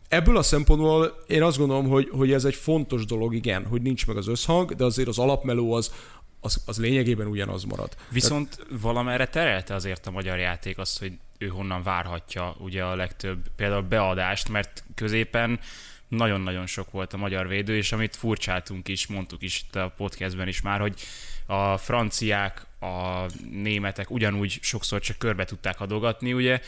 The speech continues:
Speaker 2: és akkor a beadás lett a, a megoldás. Ilyen szempontból azért van valami iránymutatás, nem?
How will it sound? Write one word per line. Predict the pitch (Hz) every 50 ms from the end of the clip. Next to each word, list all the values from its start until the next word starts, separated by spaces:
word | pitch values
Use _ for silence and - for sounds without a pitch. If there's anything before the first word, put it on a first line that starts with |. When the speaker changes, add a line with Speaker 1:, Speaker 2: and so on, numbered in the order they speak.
| - - - - -
Speaker 2:
és | - 107 107 -
akkor | 113 - - - 110 110 104
a | 80 -
beadás | 101 104 95 90 92 92 90 87 - - -
lett | 92 85 - - -
a, | 101 92 90 92 -
a | - 101
megoldás. | 101 98 90 90 87 87 92 90 - -
Ilyen | 110 113 117 113
szempontból | 104 - 123 113 101 - 123 117 113 117 117
azért | 117 110 117 117 -
van | - 131 131 120
valami | 107 107 101 95 98 98
iránymutatás, | 95 95 87 95 104 98 92 92 92 98 92 98 92 - 95 92 - -
nem? | 113 113 120 117